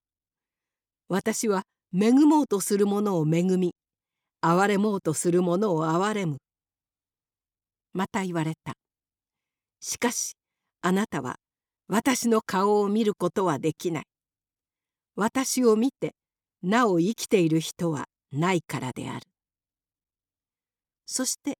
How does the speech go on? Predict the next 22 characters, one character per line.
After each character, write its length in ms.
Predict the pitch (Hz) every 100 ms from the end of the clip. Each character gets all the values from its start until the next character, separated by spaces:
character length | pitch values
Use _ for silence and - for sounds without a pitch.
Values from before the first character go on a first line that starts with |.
| -
主 220 | - 240
は 140 | 185
言 100 | 143
わ 120 | 147 156
れ 100 | 147 -
た。 100 | - _ _ _ _ _ _ _ _ _ _ _ _ _ _ _ _ _ _ 196
見 160 | 247
よ、 100 | 151 - _ _ _ _ _ _ _ _ _
私 380 | 185 185 165 190
の 100 | 170
傍 360 | - 165 170 170
ら 120 | 165
に 120 | 160
一 280 | 180 - 294
つ 160 | - 202
の 100 | 165
と 140 | 185
こ 140 | - 202
ろ 100 | 180
が 220 | 117 127
あ 40 |
る。 140 | -